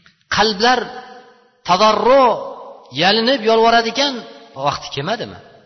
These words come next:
"Alam ya'ni lillazina amanu an takhsha qulubuhum li zikrillah." Allohning zikri uchun qalblar endi qo'rqadigan, Allohni eslaganda, Allohning oyatini eshitganda,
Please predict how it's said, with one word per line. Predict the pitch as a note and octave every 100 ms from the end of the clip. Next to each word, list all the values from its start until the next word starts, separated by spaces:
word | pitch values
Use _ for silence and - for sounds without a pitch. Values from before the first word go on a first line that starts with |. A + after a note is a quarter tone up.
| _ _ _
"Alam | E3+ A3 G#3+
ya'ni | D3+ A3 - F3
lillazina | E3+ D#3+ D#3 D3+ D3+
amanu | D3+ C#3+ D#3+ D3 C3+
an | D#3+ C#3+
takhsha | B2 D#3+ - D3
qulubuhum | B2 C#3 F#3 C3+ A2 F#2+ -
li | A#2+
zikrillah." | A2 A2 G#2+ F#2+ G2 G2 _ - -
Allohning | - B2+ C3+ B2+ D#3
zikri | B2 - A3+
uchun | C4+ - G2+ - - - _ _ _ _ _ _ _ _ -
qalblar | A2 B2 E3
endi | E3+ E3 D#3+ G#3+ E4 - -
qo'rqadigan, | - F3+ - G3 G#3 A3 A3+ F3+
Allohni | F3+ G#3+ G#3 A3+
eslaganda, | A#3 - A3 A3+ G#3 G3+ A#3+ G#3 - - - -
Allohning | - G#3 A3 A3 A#3
oyatini | - G#3 A3+ G#3+ A#3
eshitganda, | G#3 A3 - - A3+ G#3+ A3